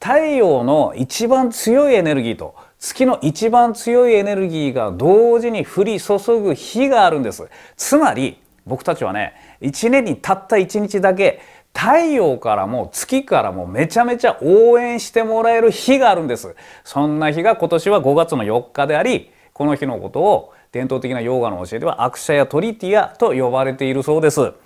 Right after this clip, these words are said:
で、このアクシャヤトリティヤのね、意味については後ほど紹介します。で、このアクシャヤトリティヤがね、一体どれだけすごいのか。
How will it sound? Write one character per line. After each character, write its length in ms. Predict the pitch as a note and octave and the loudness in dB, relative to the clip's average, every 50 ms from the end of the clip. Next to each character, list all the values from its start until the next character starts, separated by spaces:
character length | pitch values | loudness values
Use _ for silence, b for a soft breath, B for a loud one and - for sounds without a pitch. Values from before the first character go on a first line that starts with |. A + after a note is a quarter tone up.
| b b b | b b b
で、 80 | - D#3 | -2 0
こ 100 | F3+ F#3+ | 2 4
の 140 | D3 B2 | 4 4
ア 60 | D3+ D#3 | 4 2
ク 60 | - | 0
シ 120 | - C#4 | 0 0
ャ 40 | C4+ | 2
ヤ 60 | C4+ | 2
ト 140 | C4 C4 C4 | 2 0 -4
リ 100 | D4+ D4+ | -4 -4
テ 80 | - D#4 | -2 -2
ィ 40 | |
ヤ 60 | B3 F3 | 0 0
の 80 | B2+ | 0
ね、 220 | G#2 A#2 C3 - - | -2 -4 -6 -6 -4
意 140 | F#3+ A#3 D#4+ | -4 -2 -2
味 160 | F#4 F#4 F4+ | -2 -4 -4
に 160 | F4 D#4+ C#4+ | -4 -6 -6
つ 160 | - - B3 | -4 -4 -4
い 60 | A#3 A3 | -2 0
て 80 | B3+ | 0
は 60 | A#3 | 0
後 180 | F#3 E3 D#3+ D3 | 0 -2 -4 -4
ほ 80 | D#3 C#3 | -4 -4
ど 80 | C3+ | -4
紹 280 | B2 - D3 E3+ F3+ E3+ | -4 -2 -2 -2 -2 -2
介 220 | F#3 F3+ F#3 E3+ | 0 -2 -2 -2
し 80 | F3+ F3+ | -2 0
ま 160 | F#3 F#3 F#3+ | 0 0 0
す。 220 | F#3 E3 B2+ G2+ - B B B B B B | 2 0 -2 -2 -4 B B B B B B
で、 80 | D3 | -4
こ 100 | - F3 | -2 2
の 160 | F3 C#3+ G2+ A2+ | 2 2 0 0
ア 80 | C#3 | -4
ク 80 | - - | -6 0
シ 80 | - | 2
ャ 40 | A3 | 2
ヤ 60 | A3 | 2
ト 120 | A3 A3 G#3 | 2 0 -4
リ 100 | A3 A3 | -4 -4
テ 80 | - | -2
ィ 40 | D3+ | -4
ヤ 60 | A2+ | -2
が 80 | F#2+ G2 | -2 -2
ね、 220 | A2+ A2+ G2 - b b b b b b b b - | -4 -6 -6 -8 b b b b b b b b -14
一 120 | - A#2+ | -14 -6
体 140 | - C#3+ C#3 | -4 -4 -4
ど 300 | - - - G#3 A2 C3+ | -4 -4 -4 -2 0 2
れ 120 | D#3 F#3 | 2 2
だ 180 | G3 A3+ A#3 A3+ | 4 4 2 4
け 240 | A#3 B3 A3+ - - | 4 2 2 2 -4
す 220 | - - - - D#3 | -12 -18 -10 -6 -6
ご 400 | D#3 D3+ C3+ C3 D#3 F3+ G3 F#3+ | -6 -4 -6 -6 -6 -4 -4 -4
い 120 | G3+ F#3+ | -4 -4
の 200 | D#3 B2 G#2+ F#2 | -4 -6 -6 -4
か。 400 | - - C#3 D3 B2 - - - | 0 2 4 4 4 2 -6 -16